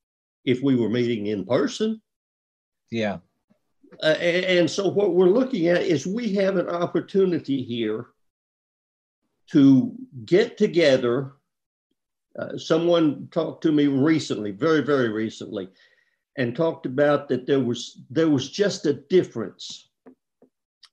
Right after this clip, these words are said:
Speaker 1: when she could be looking at the evening services at the time when they were first being broadcast.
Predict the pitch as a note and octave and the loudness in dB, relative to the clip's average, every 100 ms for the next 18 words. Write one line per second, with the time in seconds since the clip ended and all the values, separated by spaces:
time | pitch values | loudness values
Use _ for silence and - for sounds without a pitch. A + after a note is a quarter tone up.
0 | _ D#3 D#3 D#3+ D3+ C3+ - _ _ _ | _ 0 2 2 2 -2 -8 _ _ _
1 | _ _ _ _ _ _ _ - - F3+ | _ _ _ _ _ _ _ -8 2 2
2 | F#3 F3+ E3+ - - - - C#3+ B2 - | 2 -2 -6 -14 -20 -4 0 0 0 2
3 | E3+ F3 E3+ E3+ D#3 C3+ - _ _ _ | 2 2 -4 -6 -8 -10 -18 _ _ _
4 | _ _ _ - B2 E3+ F#3 F3+ E3 D#3+ | _ _ _ -6 0 2 2 0 0 -2
5 | - C3 B2+ - _ C3 A#2+ C#3 B2+ B2+ | -2 -4 -4 -10 _ -14 -6 -2 -2 -4
6 | B2+ _ _ _ _ _ D3+ F3 D#3 E3 | -10 _ _ _ _ _ -2 -2 0 0
7 | D#3+ C3+ - D#3 D3+ B2 - B2 B2+ - | 0 -2 -4 -2 -2 -2 -2 -2 -2 -4
8 | - _ _ _ _ - C3+ C3+ B2 - | -12 _ _ _ _ -4 -4 -4 -12 -8
9 | - D3 D#3+ D#3 B2 C3+ A2+ C3 B2+ G#2+ | -4 -2 0 0 0 0 0 0 0 -4
10 | - - D3+ C#3+ - C#3 C#3 C3 A#2 A#2+ | -6 -4 -4 -4 -4 -2 0 -2 -2 -4
11 | A#2+ A2 - A2 - - - - | -4 -6 -8 -12 -12 -14 -16 -18